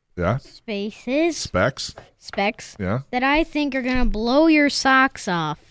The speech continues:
Speaker 1: I'm not wearing any. All right, go ahead.
Speaker 2: These are magic,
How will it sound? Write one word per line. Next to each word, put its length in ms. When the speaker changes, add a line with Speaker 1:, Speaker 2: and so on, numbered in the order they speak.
Speaker 1:
I'm 200
not 160
wearing 200
any. 200
All 80
right, 100
go 120
ahead. 260
Speaker 2:
These 480
are 340
magic, 840